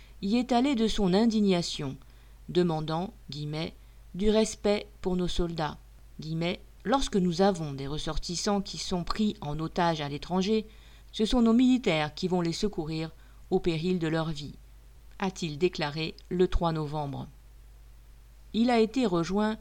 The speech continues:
par Bruno Retailleau, des Républicains. Citation, « C'est une trahison,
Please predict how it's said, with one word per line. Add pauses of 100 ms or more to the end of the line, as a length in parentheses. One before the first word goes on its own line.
(360)
par
Bruno
Retailleau, (360)
des
Républicains. (420)
Citation, « (580)
C'est
une
trahison,